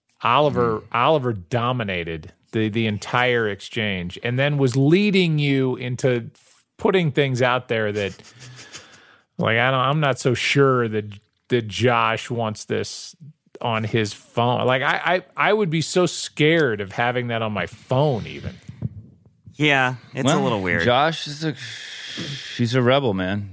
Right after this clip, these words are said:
Speaker 3: He's, he's just fearless.
Speaker 1: But I'm not scared of having it on my phone. Like, I don't care. Like, I mean,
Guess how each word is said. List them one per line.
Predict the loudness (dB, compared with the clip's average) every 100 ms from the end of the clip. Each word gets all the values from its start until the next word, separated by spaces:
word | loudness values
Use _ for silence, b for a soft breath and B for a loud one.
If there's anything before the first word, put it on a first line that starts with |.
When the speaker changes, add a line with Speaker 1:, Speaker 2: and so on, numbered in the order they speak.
| -6
Speaker 3:
He's, | -6 -4
he's | -6 -6
just | -4 -6 0
fearless. | 2 2 2
Speaker 1:
But | 0
I'm | 0 0
not | -2
scared | -2 0 2
of | 2
having | 0 0
it | -2
on | 0
my | -2
phone. | -2 -2 0
Like, | 0
I | 0
don't | 0 -2
care. | -6 -6 -8 -10
Like, | -8 -4
I | -2
mean, | 0 0 -2